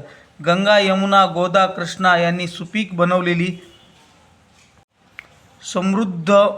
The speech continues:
माती, राम, कृष्ण, बुद्ध यांच्या पावन स्पर्शाने पवित्र झालेला हा आमचा विशाल क्षेत्र आणि विशाल नेत्र असलेला अखंड भारत.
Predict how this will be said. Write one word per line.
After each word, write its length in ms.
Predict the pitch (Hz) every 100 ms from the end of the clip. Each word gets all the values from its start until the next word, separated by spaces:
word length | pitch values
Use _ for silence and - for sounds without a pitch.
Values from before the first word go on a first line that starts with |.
| - -
माती, 680 | 160 156 160 - 160 131 127 - _ _
राम, 400 | 165 143 160 180
कृष्ण, 460 | 170 165 160 - 165
बुद्ध 460 | 135 143 165 160 170
यांच्या 300 | 156 156 170
पावन 420 | 156 - 165 175 180
स्पर्शाने 840 | - - 151 - 160 160 165 - _ -
पवित्र 400 | 165 185 - 170
झालेला 440 | 170 160 160 160
हा 300 | 151 147 156
आमचा 260 | 147 151 160
विशाल 520 | 135 135 - 175 180
क्षेत्र 560 | 175 - 170 170 175 143 - - _
आणि 180 | 165 147 127
विशाल 480 | 131 - 170 165 147
नेत्र 280 | 156 -
असलेला 400 | 160 156 165 151
अखंड 500 | 143 - 196 208 196
भारत. 340 | 175 143 139